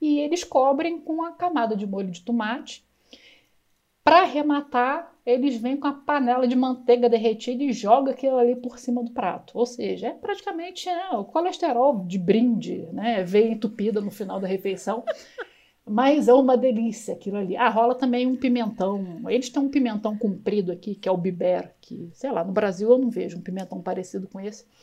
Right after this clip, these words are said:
Aí eles colocam lá um biberzinho também por cima, tal, né, pra dar uma, um coloridinho, que eles gostam de pratos coloridos. E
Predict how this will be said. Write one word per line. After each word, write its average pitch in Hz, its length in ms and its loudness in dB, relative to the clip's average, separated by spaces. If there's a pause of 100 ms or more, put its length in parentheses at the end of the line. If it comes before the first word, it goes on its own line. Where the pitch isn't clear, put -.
(300)
Aí 226 100 2
eles 254 120 -2
colocam 269 400 2
lá 233 80 2
um 220 60 0
biberzinho 196 500 -4
também 185 260 -10
por - 220 -18
cima, 240 300 -4
tal, 226 200 -6
né, 185 140 -8
pra 185 160 -6
dar 180 120 -6
uma, 175 260 -10 (200)
um 202 60 -10
coloridinho, 196 640 0
que 247 80 -8
eles 180 160 -6
gostam 180 300 -6
de 175 80 -14
pratos - 320 -6
coloridos. 226 480 -2 (1120)
E 226 100 0